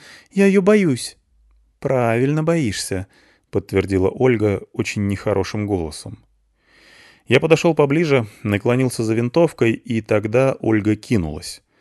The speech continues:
Она ловко ушла с линии огня, рефлекторный выстрел Насти ушёл мимо, моментально оказалась рядом, одним рывком выбила меня из равновесия,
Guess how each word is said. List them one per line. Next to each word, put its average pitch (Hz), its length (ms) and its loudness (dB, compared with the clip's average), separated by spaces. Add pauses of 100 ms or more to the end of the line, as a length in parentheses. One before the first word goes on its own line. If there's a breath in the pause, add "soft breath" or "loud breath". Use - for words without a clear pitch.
(440 soft breath)
Она 127 200 2
ловко 165 280 0
ушла 131 380 2
с - 80 -8
линии 123 260 0
огня, 104 460 0 (200 soft breath)
рефлекторный 101 680 -2
выстрел 101 400 -2
Насти 98 340 -2
ушёл 98 400 -4
мимо, 95 380 -2 (480 soft breath)
моментально 135 560 4
оказалась 107 520 2
рядом, 123 480 2
одним 135 340 0
рывком 127 440 2
выбила 101 340 0
меня 98 260 0
из 95 100 -2
равновесия, 104 760 0